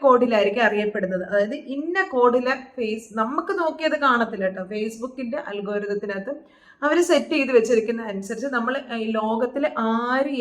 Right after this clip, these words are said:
എന്ത് വീഡിയോ അപ്ലോഡ് ചെയ്താലും അതിന് ഓട്ടോമാറ്റിക്കായിട്ടൊരു കോഡ് ജനറേറ്റ് ആകുന്നതായിരിക്കും. ആ ഓട്ടോമാറ്റിക്കായിട്ട് കോഡ് ജനറേറ്റ് ആയിക്കഴിഞ്ഞാൽ ഇത് എവിടെ ഷെയർ ചെയ്താലും ഇന്ന കോഡിലുള്ള നം-, വീഡിയോ ആണ് എന്ന് Facebook-ന് അത്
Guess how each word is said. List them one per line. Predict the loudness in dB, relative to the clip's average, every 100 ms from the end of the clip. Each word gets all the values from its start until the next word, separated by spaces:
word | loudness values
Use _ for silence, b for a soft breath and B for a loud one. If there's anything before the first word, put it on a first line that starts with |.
| -2
എന്ത് | -4 -8 -4 -4 -2
വീഡിയോ | -4 -2 -4 -4 -18 b b b
അപ്ലോഡ് | -6 -2 0 0 0
ചെയ്താലും | -2 0 -2 -2
അതിന് | -2 -2 -6 -4
ഓട്ടോമാറ്റിക്കായിട്ടൊരു | -2 0 2 0 -2 -2 0 2 0 -2
കോഡ് | -2 0 0 0 -2 -4 -4
ജനറേറ്റ് | -4 -2 -2 0 0
ആകുന്നതായിരിക്കും. | 0 0 -2 -2 -4 -6 -10 -2
ആ | 0 2
ഓട്ടോമാറ്റിക്കായിട്ട് | 0 0 0 -2 -2 -2 -2 -6 -2
കോഡ് | -2 -2 -4
ജനറേറ്റ് | -6 -4 -2 0
ആയിക്കഴിഞ്ഞാൽ | -2 -2 -4 -4 -4 B B B 0
ഇത് | 6 8
എവിടെ | 8 6 4 6
ഷെയർ | 6 8 8
ചെയ്താലും | 8 6 4 0 -2
ഇന്ന | 0 2 2 4
കോഡിലുള്ള | 4 4 4 4 2 0
നം-, | -4 -8 -12 -16 -12 -6
വീഡിയോ | -2 0 2 4
ആണ് | 4 2 -2 0
എന്ന് | 0 0 -2
Facebook-ന് | -4 -6 -6 -2
അത് | -2